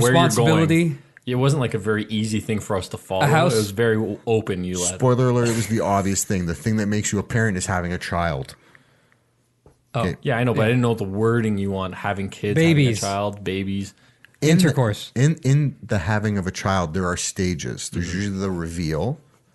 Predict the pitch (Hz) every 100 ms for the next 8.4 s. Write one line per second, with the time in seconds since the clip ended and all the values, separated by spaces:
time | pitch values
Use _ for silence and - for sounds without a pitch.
0 | _ _ _ _ _ _ _ _ - 104
1 | 98 110 110 107 113 98 101 107 - 113
2 | 104 95 90 120 170 - 226 220 190 127
3 | 127 110 131 117 123 110 104 92 _ _
4 | _ _ _ - - 160 151 120 120 -
5 | 113 104 95 110 107 139 143 - 113 147
6 | 139 113 131 107 135 131 170 170 165 143
7 | 127 131 135 143 151 185 175 127 120 -
8 | 92 69 - -